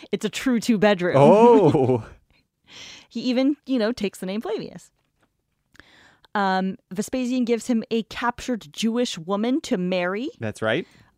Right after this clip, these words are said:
Speaker 1: Um, whom he later divorces, like, a couple years later, because as a member of the priestly class, he's not allowed to marry war captives.
Speaker 2: He
Speaker 1: I
Speaker 2: remembers three
Speaker 1: Well,
Speaker 2: years later.
Speaker 1: I think he's kinda like, "Uh,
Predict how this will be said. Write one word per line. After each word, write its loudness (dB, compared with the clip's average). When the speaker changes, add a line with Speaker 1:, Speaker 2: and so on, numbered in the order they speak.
Speaker 1:
Um, 0
whom -6
he -2
later -2
divorces, -6
like, -8
a -20
couple -10
years -12
later, -12
because -10
as -8
a -8
member -8
of -10
the -10
priestly -16
class, -12
he's -10
not -4
allowed -6
to -8
marry -4
war -6
captives. -14
Speaker 2:
He -2
Speaker 1:
I -2
Speaker 2:
remembers 2
three -8
Speaker 1:
Well, 4
Speaker 2:
years 2
later. 4
Speaker 1:
I -2
think -2
he's 0
kinda 0
like, 0
"Uh, 0